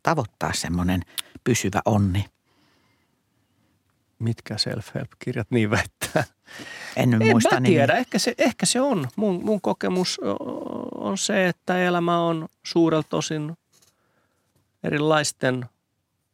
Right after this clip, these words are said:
Speaker 2: päivittäisten ja, ja, ja pitkäkestoisempien projektien kanssa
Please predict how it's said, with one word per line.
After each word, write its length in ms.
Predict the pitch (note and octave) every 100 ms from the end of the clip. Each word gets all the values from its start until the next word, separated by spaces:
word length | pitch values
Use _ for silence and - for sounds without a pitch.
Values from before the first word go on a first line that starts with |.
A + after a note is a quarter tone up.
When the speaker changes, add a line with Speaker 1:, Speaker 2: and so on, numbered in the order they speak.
| _ _ _ _ _ _ _
Speaker 2:
päivittäisten 1040 | D3+ C3+ B2+ A#2+ _ - A#2+ A#2 - A#2+ A#2
ja, 340 | A#2 A#2 A#2 -
ja, 280 | - A#1+ A#1+ - -
ja 180 | A#1+ - - _ _ _ _ _ _ _ _ - G#3+ - _ D3 - _
pitkäkestoisempien 1120 | B2 A#2 B2 - A#2 - A2+ A2+ A2 A#2 A2
projektien 680 | - A#2+ A2+ G#2 - A2+ G#2+
kanssa 500 | A2+ A2 - - A2